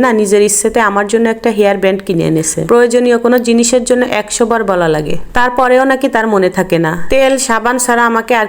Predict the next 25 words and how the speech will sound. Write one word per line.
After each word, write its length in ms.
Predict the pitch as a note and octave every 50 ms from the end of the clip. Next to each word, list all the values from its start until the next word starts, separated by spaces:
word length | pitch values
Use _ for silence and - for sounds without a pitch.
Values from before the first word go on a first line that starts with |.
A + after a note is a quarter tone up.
| G#3+
কিছু 180 | A3 G#3+ - - A#3 A3+
এনে 140 | A3+ A3 G#3 G3+
দিতে 140 | G3+ G3+ G3+ F#3
বললে 200 | G3 G3+ G#3 G#3 G#3+ F#3+
দেয় 160 | F#3 E3 D#3+ D#3+ E3
না। 60 | D#3+ E3 E3 -
তেল 140 | G#3+ G#3+ A3 G#3+ -
সাবানের 360 | G#3+ G3+ G#3+ A3+ A#3 A#3+ A#3 A#3
কথাও 280 | G#3+ G3+ G#3 A3 A3+ A3+ A3+ A3
অনেকবার 340 | G#3 G#3 G3+ F#3+ F#3 G3+ G3 F3+ E3+
বলার 260 | F#3 F#3+ F#3+ F#3 F3+ F3 -
পর 140 | F#3+ G3 G#3 G#3 -
তারপরে 360 | F#3+ F3 E3 - F3+ F3+ F3+ F#3 F#3
নিয়ে 140 | F3 E3 D#3 D3+
আসে। 180 | D#3 - - - - - A#3+
আমিও 220 | B3 B3+ C4+ C#4 C#4+ C#4 C#4
প্রয়োজনীয় 500 | C4 B3+ B3 A3+ A#3+ A#3+ A#3+ A#3+ A#3+ A#3 A3
জিনিস 220 | A#3 A#3 A3+ A#3 A3 -
ছাড়া 180 | - A#3+ B3 B3+ A3+ A#3
বাড়তি 260 | G#3+ G#3 G3 - - A#3 A#3
কোনো 140 | A3+ A3 A3+ A#3 G3
জিনিসের 320 | G#3+ G#3 G#3 G#3 - A3+ A3 A3+
কথা 160 | A3 G#3+ - A3+ -
কখনো 300 | G3+ F#3 F#3+ - G#3 G#3+ G#3 G#3+
কোনোদিন 320 | G3+ G3 F#3+ F#3 G#3+ G#3